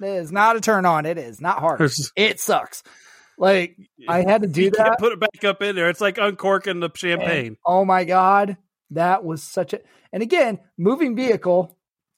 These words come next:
Speaker 1: didn't want anybody to see person that was driving. So I'm in the
Speaker 2: That's
Speaker 1: back.
Speaker 2: against the law.
Speaker 1: I'm in the back seat,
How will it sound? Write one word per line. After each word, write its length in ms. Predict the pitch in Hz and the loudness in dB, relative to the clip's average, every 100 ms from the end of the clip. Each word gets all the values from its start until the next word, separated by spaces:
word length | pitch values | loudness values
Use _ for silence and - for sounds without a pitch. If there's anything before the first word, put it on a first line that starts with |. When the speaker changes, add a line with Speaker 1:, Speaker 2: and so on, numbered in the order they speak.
| 175 | -2
Speaker 1:
didn't 140 | 220 | 2
want 180 | 226 226 | 2 4
anybody 280 | 220 214 - _ | 4 4 2 _
to 60 | - | -12
see 540 | - 302 226 220 208 _ _ _ _ _ _ _ _ | -4 -2 0 -2 -4 _ _ _ _ _ _ _ _
person 280 | - 208 208 | -4 -4 -4
that 60 | 185 | -6
was 180 | 160 175 | -8 -12
driving. 720 | 170 190 233 220 202 196 190 _ _ _ _ - | -8 0 2 2 -2 -8 -10 _ _ _ _ -6
So 340 | 185 185 180 185 | 0 2 2 2
I'm 260 | 208 214 - | 2 0 -4
in 120 | 208 | -2
the 80 | 220 | 0
Speaker 2:
That's 100 | - | 2
Speaker 1:
back. 140 | 190 220 | 2 2
Speaker 2:
against 220 | 269 - | 0 0
the 80 | 190 | -2
law. 340 | 175 277 277 | 0 2 2
Speaker 1:
I'm 220 | 214 208 | 2 2
in 100 | 202 | -2
the 80 | 202 | -4
back 380 | 143 190 214 - | 0 0 0 -2
seat, 480 | - 214 175 170 | -10 -8 -6 -8